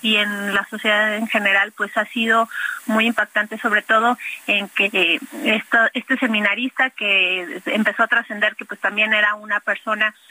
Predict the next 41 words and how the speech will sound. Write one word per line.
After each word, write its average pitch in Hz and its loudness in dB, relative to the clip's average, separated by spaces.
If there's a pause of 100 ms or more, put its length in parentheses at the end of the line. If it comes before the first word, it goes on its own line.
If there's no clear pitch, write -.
(140)
pues 247 0
muy 262 6
alegre, 226 0
este, 202 -4
que - -6
cantaba, 202 0 (280)
empezaron 208 0
a 202 -2
circular 202 -2
videos 202 0
del 190 -2
seminarista 202 -2 (360)
donde 220 2
pues - -2 (300)
se 214 4
le 208 2
veía 220 2
siempre 226 -2
con 220 2
una 214 4
sonrisa 233 0
y 240 2
que 214 -2
le 208 0
gustaba, 220 2 (140)
eh, 196 -2
la 180 2
parte 214 -2
musical, 214 -2 (400)
y 214 -6
pues 226 2
ha 240 4
sido 254 0
algo 240 0
que 208 -6
ha 202 0
estremecido 220 0
a 214 2
esta 214 -2
sociedad 190 2 (320)
zacatecana. 180 -2